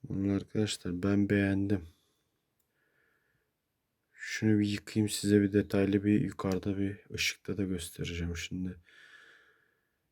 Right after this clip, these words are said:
Komple silindiri bir yıkayacağız.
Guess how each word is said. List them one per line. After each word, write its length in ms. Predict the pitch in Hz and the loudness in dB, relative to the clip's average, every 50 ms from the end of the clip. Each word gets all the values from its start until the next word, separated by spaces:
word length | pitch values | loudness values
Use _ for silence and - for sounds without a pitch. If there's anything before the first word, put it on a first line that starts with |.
| _ _ _ _ _ _ _ _ _ _ _ _ _ _ _ - - | _ _ _ _ _ _ _ _ _ _ _ _ _ _ _ -12 -8
Komple 360 | 98 95 87 85 - 95 92 | -6 -6 -6 -6 -8 -8 -8
silindiri 640 | 85 - - 95 95 92 92 90 90 92 95 92 92 | -6 -8 -6 -2 -2 0 0 0 0 0 0 0 0
bir 60 | 92 | 0
yıkayacağız. 880 | 92 90 - - 92 87 82 92 92 95 - - - - - - - | 0 -2 -4 -4 -6 -4 -2 -2 -4 -4 -4 -6 -8 -8 -8 -10 -12